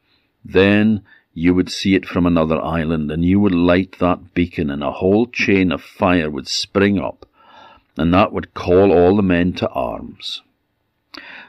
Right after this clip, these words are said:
Now, the most northerly of these beacons was on Fair Isle. Fair Isle is part of Shetland, but it lies right be-, between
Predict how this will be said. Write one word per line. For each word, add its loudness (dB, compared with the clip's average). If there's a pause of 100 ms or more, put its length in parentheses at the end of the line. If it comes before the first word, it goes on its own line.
(100)
Now, 4
the 4
most 2
northerly 0
of -8
these 0
beacons -4
was -6
on -4
Fair -2
Isle. -10 (720)
Fair 0
Isle 2
is -2
part -4
of -14
Shetland, -6
but -2
it 0
lies -4
right 0 (140)
be-, -2
between -2